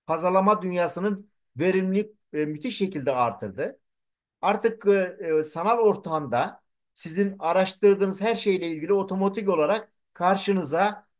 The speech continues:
en uygun zamanda reklamların çıktığı bir süreci yaşıyoruz.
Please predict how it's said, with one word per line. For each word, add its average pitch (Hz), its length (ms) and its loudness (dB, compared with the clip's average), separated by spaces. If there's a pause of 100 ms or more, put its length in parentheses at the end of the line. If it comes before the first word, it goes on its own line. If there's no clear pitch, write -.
(140)
en 247 160 4
uygun 175 320 0
zamanda 151 720 0 (140)
reklamların 180 540 0
çıktığı 190 500 -2
bir 196 320 0
süreci 165 400 -4
yaşıyoruz. 87 560 -4